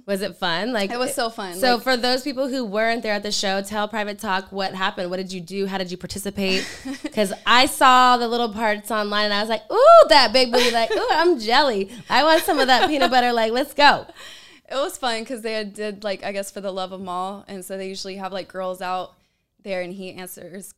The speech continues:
Speaker 2: or asks them questions. So they had basically, like, reversed it and I asked him questions.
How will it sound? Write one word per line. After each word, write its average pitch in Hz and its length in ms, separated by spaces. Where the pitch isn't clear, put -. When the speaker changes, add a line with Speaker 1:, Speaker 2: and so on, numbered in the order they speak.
Speaker 2:
or 190 120
asks 185 300
them 196 180
questions. 185 560
So 175 420
they 190 140
had 180 180
basically, 185 300
like, 170 260
reversed 180 420
it 165 220
and 180 140
I 175 100
asked 180 240
him 185 160
questions. - 560